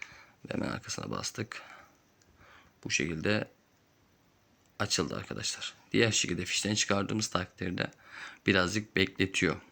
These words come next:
Onu da şu şekilde gösterelim. Ee, şimdi fişten, fişimizi çıkarttık, geri taktık ve açma tuşumuza bastık. Açılırken de fişten çıkarılıp takıldığı zaman da şu şekilde açılıyor. T V açılıyor.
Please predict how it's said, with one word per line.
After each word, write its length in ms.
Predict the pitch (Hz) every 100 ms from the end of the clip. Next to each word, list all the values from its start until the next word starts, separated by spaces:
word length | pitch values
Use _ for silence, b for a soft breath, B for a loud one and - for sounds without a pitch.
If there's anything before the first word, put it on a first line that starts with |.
| - - _ _ -
Onu 180 | 92 90
da 40 |
şu 120 | -
şekilde 340 | - 98 92 87
gösterelim. 600 | 80 90 - 87 95 - - _ - B B B B B B B B -
Ee, 240 | 50 -
şimdi 340 | - - 110 -
fişten, 480 | - 104 - 101 -
fişimizi 400 | - 104 98 -
çıkarttık, 460 | - 101 - -
geri 200 | 98 104
taktık 480 | 101 92 - - -
ve 180 | 107 - B B B B B -
açma 280 | 110 - 110
tuşumuza 480 | - - 95 90
bastık. 540 | 95 101 - 117 - - - _ _ _ _ _ _ b b b b b _ - -
Açılırken 600 | - - - - - -
de 40 |
fişten 360 | - - - 101
çıkarılıp 560 | - - 92 92 - - - - -
takıldığı 380 | 101 101 98
zaman 280 | 87 87 90
da 60 | 104
şu 180 | - 104
şekilde 340 | - 87 85
açılıyor. 360 | 95 - 57 - - - - - - - _ _ _ _ _ _ _ _ _ - - -
T 240 | - 90
V 160 | 95 95
açılıyor. 500 | 95 - 80 -